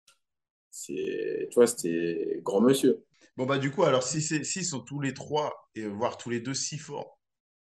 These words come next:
Speaker 2: le détail qui fait que la décision, elle se fait, c'est quoi ? C'est que le dernier appel, c'est Maldini ou c'est qu'il y a un élément qui t'a convaincu ?
Speaker 1: L'élément qui, qui m'a convaincu, c'était, on va dire, l'enthousiasme que Maldini, il avait quand, quand ils m'ont, quand ils sont venus me parler avec Massara, justement.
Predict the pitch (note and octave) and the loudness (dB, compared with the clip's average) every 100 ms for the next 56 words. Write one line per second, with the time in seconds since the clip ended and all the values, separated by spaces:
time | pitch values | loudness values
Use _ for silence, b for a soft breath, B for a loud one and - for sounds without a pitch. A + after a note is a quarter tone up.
0 | _ _ _ _ _ - A2 A#2 C3 G3 | _ _ _ _ _ -10 -6 -4 -2 -2
1 | F3+ - A#2+ D3 C3 A2+ A2 A#2 A2+ C3 | -4 -8 -12 -8 -4 -4 -4 -8 -6 -6
2 | B2 A2 G#2 - G#2 A#2+ A#2+ F#2 G2+ G#2+ | -6 -4 -4 -4 -6 -6 -6 -8 -4 -4
3 | A2 A2 A2+ B2+ B2 G#2+ G#2+ G#2+ C3 B3 | -2 -2 -2 -4 -6 -6 -6 -8 -8 -8
4 | C4+ E3 - G#2+ A2 G#2 G#2 G#2+ G#2+ B2 | -8 -10 -10 -10 -8 -6 -4 -4 -4 -6
5 | - - F#2+ F#2 F2 - _ _ _ G#2 | -8 -10 -10 -10 -14 -14 _ _ _ 2
6 | A2+ A#2+ B2 - - - A2+ A2 A2 A#2+ | 4 6 4 0 -14 -4 0 0 0 2
7 | A#2+ B2+ F#3+ F#3 A2 - G2+ G2+ - _ | 2 2 0 -4 -4 0 2 2 0 _
8 | _ _ _ _ - - - - - _ | _ _ _ _ -2 2 4 2 -2 _
9 | _ _ G#2+ A#2 B2+ B2+ B2+ A2 B2 B2+ | _ _ 4 6 6 4 2 2 6 6
10 | A#2 - F#2 _ _ _ _ _ _ _ | 6 2 -12 _ _ _ _ _ _ _
11 | - G2 G#2 G2+ A2 B2 A2 F#2 A2+ A2+ | -6 0 0 4 6 8 8 6 4 2
12 | G2 F#2 F2+ F2 E2+ D2+ - _ _ _ | 0 0 0 -2 -4 -8 -14 _ _ _
13 | _ _ _ _ _ - G#2 G2+ G2 G2 | _ _ _ _ _ 2 6 6 2 0
14 | G2 F#2+ A2 G2+ G#2 G#2+ G#2 G2+ G2 G2+ | 0 4 8 8 8 2 6 6 6 4
15 | F#2+ F#2+ B2+ A#2 - A2 C#3+ | 0 2 4 2 0 -6 -6